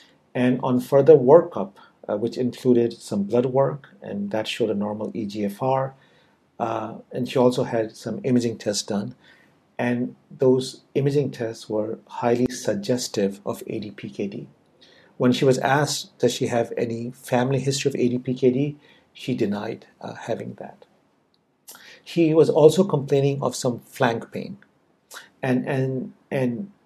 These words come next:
with that piece of information, this patient was then sent to you for further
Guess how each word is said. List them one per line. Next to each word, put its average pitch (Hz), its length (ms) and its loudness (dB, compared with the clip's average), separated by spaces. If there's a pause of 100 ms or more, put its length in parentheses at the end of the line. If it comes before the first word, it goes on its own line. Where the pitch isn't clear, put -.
with 123 200 -2
that 160 260 2
piece 147 160 0
of - 120 2
information, 123 760 0 (380)
this 123 160 0
patient 117 360 0
was 110 200 -2
then 107 300 -4
sent 104 300 -6
to - 240 -4
you 104 440 -4
for 101 180 -4
further 104 640 -2